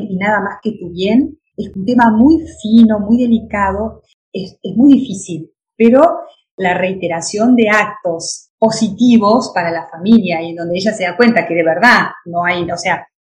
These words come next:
nosotros queremos que ella trabaje, no para que trabaje porque nos viene en beneficio a nosotros, sino para que ella sea sustento de su propia familia y no tenga que ser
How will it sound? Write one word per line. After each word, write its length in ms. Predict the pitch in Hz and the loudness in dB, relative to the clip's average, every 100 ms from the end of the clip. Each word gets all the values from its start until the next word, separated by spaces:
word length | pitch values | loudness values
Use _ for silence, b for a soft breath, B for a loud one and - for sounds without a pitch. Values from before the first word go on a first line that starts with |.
| - | -4
nosotros 260 | 202 254 | 0 2
queremos 280 | 233 226 202 | 4 4 4
que 80 | 233 | 2
ella 140 | 226 | 2
trabaje, 480 | 185 185 254 - 202 | 2 4 4 2 0
no 160 | 214 277 | 2 2
para 220 | 175 165 | 0 -2
que 100 | 175 | -8
trabaje 600 | - 170 185 185 - 202 | -6 0 0 0 -6 -6
porque 340 | 175 165 170 165 | -6 -8 -10 -8
nos 140 | 175 | -8
viene 240 | 196 214 202 | -4 -4 -2
en 80 | |
beneficio 480 | 185 175 170 190 - | -2 -4 -8 -10 -8
a 40 | 175 | -8
nosotros, 380 | 170 180 175 170 | -6 -6 -6 -8
sino 200 | 190 185 | -10 -6
para 200 | 175 175 | -6 -2
que 80 | 262 | -2
ella 160 | 269 - | 0 -2
sea 180 | - | -4
sustento 640 | 180 - 190 - 285 294 240 | -8 -10 -10 0 0 2 -2
de 60 | |
su 200 | 190 - | -4 -12
propia 280 | - 190 - - | -10 -10 -10 -10
familia 540 | 175 233 214 175 170 b b b b | -6 -2 -2 -2 -8 b b b b
y 100 | 208 | -8
no 140 | 208 208 | -6 0
tenga 260 | 233 208 | 2 2
que 100 | 190 | 0
ser 480 | 185 208 220 262 - | -4 6 6 6 -4